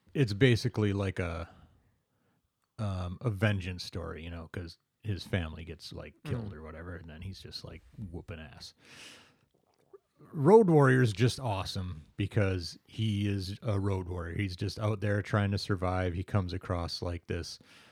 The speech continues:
Speaker 1: um, group of, uh, mercenaries, and, uh, it, the second half of the movie is just one long car battle chase.
Speaker 2: Oh, all right.
Speaker 1: Um, and,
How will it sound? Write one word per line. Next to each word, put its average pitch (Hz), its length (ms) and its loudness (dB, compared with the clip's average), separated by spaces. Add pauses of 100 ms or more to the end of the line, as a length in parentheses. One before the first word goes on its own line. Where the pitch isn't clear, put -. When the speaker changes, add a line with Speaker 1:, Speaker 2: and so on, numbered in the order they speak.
(180)
Speaker 1:
um, 85 600 -4
group 90 300 -4
of, 90 280 -4
uh, 82 560 -6 (180)
mercenaries, 87 1040 -4
and, 87 420 -4
uh, 85 300 -6 (200)
it, 110 180 -2 (400)
the 110 100 0
second 101 760 -2
half 92 320 -4
of 92 60 -6
the 90 60 -8
movie 90 280 -6
is 87 60 -8
just 85 200 -10
one 90 500 -4
long 85 600 -6 (500)
car 87 300 -4
battle 80 500 -8 (120)
chase. - 520 -10
Speaker 2:
Oh, 160 60 0 (120)
all 104 40 0 (120)
right. 110 200 -2
Speaker 1:
Um, 85 420 -2
and, 98 220 -4